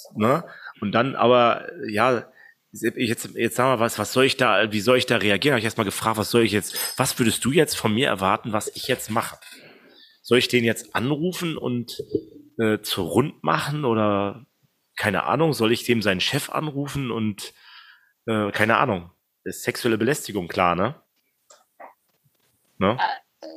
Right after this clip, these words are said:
Speaker 2: aber bist du nicht der Chef? War das jetzt
Speaker 1: Ja,
Speaker 2: nicht
Speaker 1: bin
Speaker 2: Teil
Speaker 1: ich,
Speaker 2: des
Speaker 1: ja.
Speaker 2: Chefs?
Speaker 1: Ja, aber
Speaker 2: Ja.
Speaker 1: das, genau. Und da, da, da wusste ich gar nicht, wie ich mich verhalten soll. Das ist ganz oft so im, ähm, dass, äh, dass man so, äh, okay, die Frauen haben das schwer, aber die Männer haben das auch irgendwie schwer, weil man will ja dann auch irgendwie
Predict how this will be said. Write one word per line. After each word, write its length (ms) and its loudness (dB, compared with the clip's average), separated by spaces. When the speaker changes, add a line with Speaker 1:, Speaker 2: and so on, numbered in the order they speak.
Speaker 2:
aber 180 4
bist 200 -4
du 40 4
nicht 180 2
der 80 2
Chef? 360 2
War 120 4
das 160 0
jetzt 80 0
Speaker 1:
Ja, 80 6
Speaker 2:
nicht 60 0
Speaker 1:
bin 100 4
Speaker 2:
Teil 100 8
Speaker 1:
ich, 100 0
Speaker 2:
des 80 2
Speaker 1:
ja. 180 4
Speaker 2:
Chefs? 100 -14
Speaker 1:
Ja, 140 4
aber 120 4
Speaker 2:
Ja. 60 4
Speaker 1:
das, 140 -6
genau. 320 4
Und 60 2
da, 80 6
da, 220 -4
da 180 -2
wusste 240 -2
ich 80 -6
gar 140 4
nicht, 160 -2
wie 40 -4
ich 100 0
mich 160 -2
verhalten 380 -2
soll. 160 0
Das 140 -6
ist 100 -8
ganz 240 0
oft 240 -4
so 400 4
im, 320 2
ähm, 540 2
dass, 300 -4
äh, 340 0
dass 300 -6
man 180 2
so, 440 2
äh, 200 0
okay, 420 0
die 60 -6
Frauen 260 4
haben 100 2
das 120 2
schwer, 180 4
aber 100 4
die 80 -2
Männer 300 2
haben 100 0
das 140 0
auch 160 4
irgendwie 240 4
schwer, 300 4
weil 80 6
man 180 2
will 100 4
ja 100 6
dann 140 2
auch 160 0
irgendwie 600 0